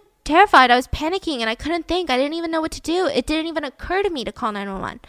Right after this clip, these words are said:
So when you go to seven eleven, you didn't tell the cashier. You didn't ask them for help. You didn't tell them something happened.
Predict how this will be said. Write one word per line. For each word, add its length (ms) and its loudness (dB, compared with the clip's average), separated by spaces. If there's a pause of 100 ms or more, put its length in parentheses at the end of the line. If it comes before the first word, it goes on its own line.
(260)
So 120 -2
when 120 0
you 120 -6
go 100 2
to 100 -2
seven 280 0
eleven, 540 0 (260)
you 160 0
didn't 240 -2
tell 560 2 (160)
the 120 -6
cashier. 600 -4 (360)
You 200 -4
didn't 200 -4
ask 200 -2
them 100 -8
for 160 -2
help. 320 -4 (220)
You 160 -2
didn't 240 -2
tell 160 -4
them 160 -8
something 480 -6
happened. 580 -2